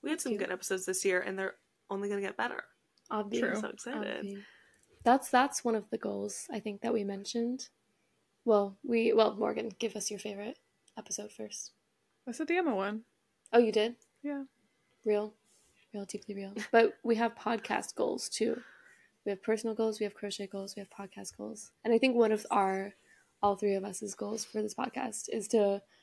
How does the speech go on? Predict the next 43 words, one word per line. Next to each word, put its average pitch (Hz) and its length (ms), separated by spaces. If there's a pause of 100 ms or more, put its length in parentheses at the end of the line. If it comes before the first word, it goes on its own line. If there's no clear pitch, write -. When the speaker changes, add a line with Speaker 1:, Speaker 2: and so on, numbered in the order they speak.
(140)
Speaker 2:
research 214 380
our 208 400
episodes 233 300
more. 262 120
I 220 120
was 214 140
thinking, 233 640 (640)
I, 208 200
like, 214 280
finished 208 460
the 214 260
project 214 400
that 240 80
I've 240 100
been 247 100
talking 254 280
about 254 300
for 214 200
basically 208 360
this 220 160
entire 226 260
podcast, 226 540
the, 214 80
like, 196 320 (580)
um, 196 340
Speaker 3:
You 180 60
should, 190 200
yeah. 214 320 (180)
Speaker 2:
the 214 80 (100)
historiography 202 1040
of, 196 560
uh, 220 360 (360)
crochet 202 640
and 185 200
knitting, 208 360 (400)
um, 202 340
and 214 100
how 202 120
crochet 196 380
is, 196 160
like, 220 240
denigrated 214 500
more 220 300